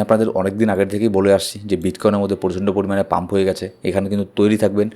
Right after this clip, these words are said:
টেন পার্সেন্ট ডাম্পের জন্য। যদি আমরা এখানে ক্যালকুলেট এখানে করে দেখি, মোটামুটি তারপরেও কিন্তু টেন পার্সেন্ট ডাম্প এখানে হয়নি, just এখানে সেভেন পার্সেন্ট ডাম্প এখানে মার্কেটের মধ্যে হয়েছে। যদি এখান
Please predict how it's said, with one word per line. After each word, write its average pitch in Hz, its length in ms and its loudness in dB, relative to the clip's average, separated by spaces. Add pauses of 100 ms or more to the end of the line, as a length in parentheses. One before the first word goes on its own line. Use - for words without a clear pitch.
(280)
টেন 101 200 4
পার্সেন্ট 101 260 0
ডাম্পের 85 280 -2
জন্য। 82 140 -6 (600)
যদি 98 140 4 (100)
আমরা 123 180 4
এখানে 123 140 0 (100)
ক্যালকুলেট 120 440 2
এখানে 113 220 0
করে 104 180 4
দেখি, 95 140 0 (120)
মোটামুটি 107 300 2 (100)
তারপরেও 113 380 2
কিন্তু 123 220 0
টেন 98 180 2
পার্সেন্ট 110 300 0
ডাম্প 90 220 0
এখানে 104 220 2
হয়নি, 85 200 -2 (240)
just 101 280 4
এখানে 110 140 0 (100)
সেভেন 98 260 4
পার্সেন্ট 104 280 0
ডাম্প 87 200 -2
এখানে 101 220 0
মার্কেটের 92 260 -2
মধ্যে 101 200 2
হয়েছে। 92 240 -2 (540)
যদি 110 160 6 (100)
এখান 120 160 2